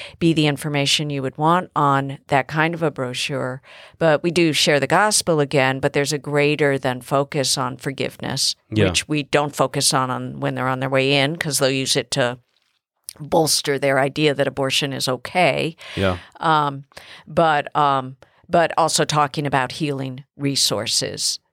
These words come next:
Speaker 2: Right.
Speaker 1: for post-abortive women, which is really critical. And why that's so critical, um, in part, is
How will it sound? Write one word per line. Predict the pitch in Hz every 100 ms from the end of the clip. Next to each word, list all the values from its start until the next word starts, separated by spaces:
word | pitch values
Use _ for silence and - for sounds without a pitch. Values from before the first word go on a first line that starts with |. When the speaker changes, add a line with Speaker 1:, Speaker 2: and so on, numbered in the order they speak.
| -
Speaker 2:
Right. | 92 151
Speaker 1:
for | 143 147 131
post-abortive | - 151 - 147 131 127 120 -
women, | 135 127 123
which | 139 -
is | 143 127 -
really | 139 151 147 143 131
critical. | - 131 127 139 107 - -
And | 160 156
why | 170 190 220 254 220 131 131 _ -
that's | 151 131 -
so | 139
critical, | 117 139 110 110 131 120 127 _ _ _ -
um, | 135 135 131 127 120 _ _ _ -
in | 131 127
part, | - - 240 202 135 - - - - -
is | 156 151 139